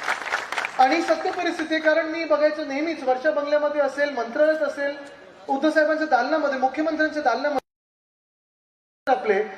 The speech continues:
हे नेहमी असायचे. वेगळ्या वेगळ्या विषयांसाठी, मग अर्थात कुठचा चांगला उद्योग आणायचा असेल, मोठं हॉटेल असेल, रस्त्याचं असेल, कोस्टल रोडचं असेल,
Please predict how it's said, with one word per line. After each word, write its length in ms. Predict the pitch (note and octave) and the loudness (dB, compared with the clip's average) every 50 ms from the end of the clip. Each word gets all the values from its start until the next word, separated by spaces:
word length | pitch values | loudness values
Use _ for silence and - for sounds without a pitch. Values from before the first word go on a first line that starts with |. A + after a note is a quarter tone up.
| - - - - - - - - | -16 -18 -20 -20 -20 -16 0 2
हे 60 | E4 | 4
नेहमी 280 | E4 D#4+ E4 F4+ F#4+ G4 | 4 4 4 4 4 4
असायचे. 380 | E4+ C4+ C4 A#3+ G#3 - - - - - - - - - - - - - - - - - - - - - - - - - | 4 4 4 0 0 -2 -4 -10 -14 -16 -18 -20 -20 -20 -20 -20 -20 -20 -20 -20 -20 -20 -20 -20 -20 -20 -20 -20 -18 -4
वेगळ्या 320 | F3 A3 D#4 E4+ F#4 G4 G4 | 0 0 2 4 6 6 6
वेगळ्या 260 | F#4+ F#4 F#4+ F#4 F4+ | 6 4 4 4 4
विषयांसाठी, 520 | E4+ D#4 E4 E4+ E4 D#4 D4+ C4+ C4 B3+ | 4 2 2 2 2 2 2 0 0 0
मग 120 | B3+ C4+ C#4 | 0 2 4
अर्थात 320 | C4+ C4+ C4+ E4 E4 E4 E4 - - - - - - - - - - - - - - - - - - | 4 4 6 4 4 4 0 -4 -8 -10 -14 -18 -20 -20 -20 -20 -20 -20 -20 -20 -20 -20 -14 -2 0
कुठचा 260 | C4+ C4+ - - D#4 | 0 0 2 2 2
चांगला 260 | D4 D4 C#4+ D4 D4 | 2 2 2 4 4
उद्योग 340 | C4 C4 C4 - D#4 D#4+ D#4 | 2 2 2 0 0 2 2
आणायचा 360 | D#4 D4+ D#4 D#4 D#4+ D#4+ D4+ | 4 4 2 2 4 2 2
असेल, 300 | D4 D4 D4+ D4+ D4+ D4+ | 2 2 2 0 2 2
मोठं 240 | C4+ B3 A#3 A3+ - | 0 -4 -4 -4 -2
हॉटेल 340 | G#3 A3 A3+ - E4 E4 D#4+ | -2 -2 0 0 2 2 2
असेल, 300 | D#4 D#4 D#4 D#4 D#4 D4+ B3+ | 0 0 -2 -2 -2 0 0
रस्त्याचं 400 | A3+ A3 A3+ - D#4 D#4 D#4 D#4 | 0 0 0 0 0 4 4 4
असेल, 300 | D4+ D4+ D#4 D4+ D4+ - | 4 4 4 4 4 2
कोस्टल 360 | - C4+ C4 C4 - - D#4 D4+ | 4 2 2 2 2 0 0 2
रोडचं 360 | D4+ D4+ D4+ D4+ D#4 D#4 D4 | 2 0 0 2 2 2 2
असेल, 440 | D4 - D#4 D#4 D#4 D#4 D#4 D#4 | 2 0 -2 -2 -2 -4 -6 -12